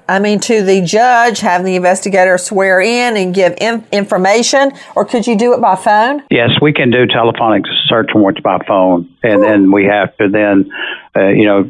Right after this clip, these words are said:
Speaker 2: prepare the affidavit, you know, for the judge later to, to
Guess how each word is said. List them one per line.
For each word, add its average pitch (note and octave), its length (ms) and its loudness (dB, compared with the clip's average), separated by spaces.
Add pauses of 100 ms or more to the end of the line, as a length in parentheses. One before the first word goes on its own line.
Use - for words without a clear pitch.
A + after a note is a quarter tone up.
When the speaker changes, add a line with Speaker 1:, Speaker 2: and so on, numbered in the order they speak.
(160)
Speaker 2:
prepare G#2+ 420 0
the G2+ 80 2
affidavit, G2+ 720 0
you G2+ 140 2
know, G2+ 160 0
for G#2 60 0
the F#2+ 140 2
judge G2 360 0
later G2+ 320 2
to, F#2+ 540 0
to G#2 120 0